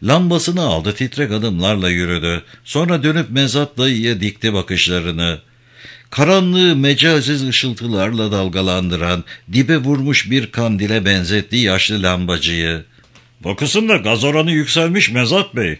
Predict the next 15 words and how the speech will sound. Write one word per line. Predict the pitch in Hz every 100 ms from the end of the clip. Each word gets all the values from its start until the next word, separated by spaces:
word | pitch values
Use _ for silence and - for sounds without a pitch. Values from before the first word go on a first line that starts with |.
| - - -
Herkes | 85 95 - 156 -
kayıtlanmış | 101 123 127 123 127 135 165
emniyet | 90 104 95 139 139
lambasıyla | 123 123 120 127 156 127
girmek | 95 101 95 131
zorundadır | 120 139 120 110 95 95
buraya. | 90 85 80 78 76 - - - -
Emniyet | - 127 139 190 185
lambalarının | 151 147 139 139 127 143 151
tamamını | 117 131 123 120 104 120 104
detaylarına | 127 139 139 131 139 165
kadar | 143 147 143
muayene | 113 143 131 143 165
etmek | 139 131 101
zorundasın. | 98 113 104 95 90 98 85